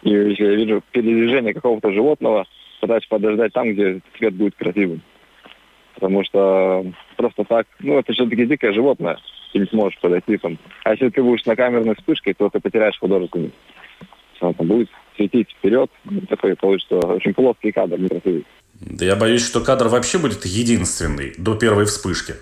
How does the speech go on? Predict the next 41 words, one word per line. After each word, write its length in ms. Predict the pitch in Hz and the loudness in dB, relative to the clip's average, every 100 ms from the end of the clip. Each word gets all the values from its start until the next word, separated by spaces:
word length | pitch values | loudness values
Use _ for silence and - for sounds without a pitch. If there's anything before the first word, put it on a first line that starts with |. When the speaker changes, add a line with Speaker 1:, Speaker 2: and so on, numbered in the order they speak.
| - - | -20 -20
Speaker 1:
<laughs> 240 | - - | -16 -2
Может 560 | 135 113 - 120 123 110 | 0 2 2 2 2 4
быть, 200 | 107 101 | 2 0
да. 240 | - 101 - - - - - _ | -2 -6 -10 -18 -20 -20 -20 _
Speaker 2:
Потому 260 | - 95 107 | -4 0 0
что 180 | - 107 | 0 0
дикие 260 | 117 120 | 0 2
животные 320 | 107 113 107 113 | 2 2 2 2
не 100 | 131 | 2
очень 260 | 117 95 | 2 0
любят, 260 | 90 85 - | 0 -2 -4
когда 260 | 85 82 | -2 0
им 80 | 82 | -2
свет 420 | - 90 85 - - - _ - | -2 -2 0 -2 -8 -20 _ -10
в 180 | 80 87 | -6 0
глаза 340 | 90 90 90 | 2 4 4
резко 360 | 90 90 - 107 | 2 2 -2 -6
вспыхивает. 640 | - - 95 - 78 73 - _ _ _ - 165 | -6 -4 -4 -4 -8 -8 -14 _ _ _ -4 2
Speaker 1:
Ну, 80 | 175 | 2
а 40 | |
кто 160 | - 156 | 2 -2
как 140 | - | 0
реагирует? 500 | 160 156 170 110 87 | 2 4 4 2 2
Косули, 320 | 110 - 160 | -2 2 2
например, 420 | 127 107 117 123 | 2 0 0 2
они 340 | 113 110 107 98 _ - | 0 0 0 -2 _ -10
остановятся 600 | 113 - 120 139 110 - | -6 -2 0 2 0 0
и 160 | 101 101 | 0 2
не 80 | 107 | 2
будут 260 | 110 95 | 0 -2
шевелиться, 480 | - 101 95 90 82 | -2 0 0 -2 -6
там, 300 | - 82 80 - 104 | -6 -6 -8 -6 -4
секунд 260 | 101 107 | 0 0
пять, 240 | 117 104 98 | 0 0 2
десять, 280 | 101 - | 0 0
двадцать, 320 | 87 98 - - - | -2 -2 -4 -20 -4
сто 120 | 104 | -4
процентов. 460 | - 90 90 82 73 - - | -2 -4 -4 -6 -12 -16 -4
Она 120 | 87 | 0
будет 200 | 90 87 - | 0 0 0
стоять 280 | 107 110 | 2 2